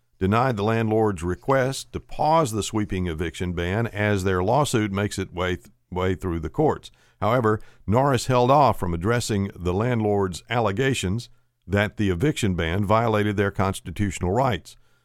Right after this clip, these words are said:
Attorneys representing the seven landlords said the order was, quote, "very encouraging," end quote.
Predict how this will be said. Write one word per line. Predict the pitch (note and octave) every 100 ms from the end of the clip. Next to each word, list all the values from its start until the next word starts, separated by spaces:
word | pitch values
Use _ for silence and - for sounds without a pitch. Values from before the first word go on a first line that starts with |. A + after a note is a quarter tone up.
| -
Attorneys | - G#2+ G2+ E2+
representing | F#2 F2+ F2 G#2+ G#2+ F#2
the | E2
seven | B2 G#2+ F#2
landlords | G#2+ A#2 G2+ F#2+ F2+
said | - G#2+ G2 E2+
the |
order | G2 A#2 G#2+
was, | F#2+ F2+ -
quote, | B2 A#2 F#2 -
"very | E2+ A#2+ A2+
encouraging," | F#2 E2 C#3+ C3+ F#2 E2+ D#2
end | D2
quote. | E2 C#2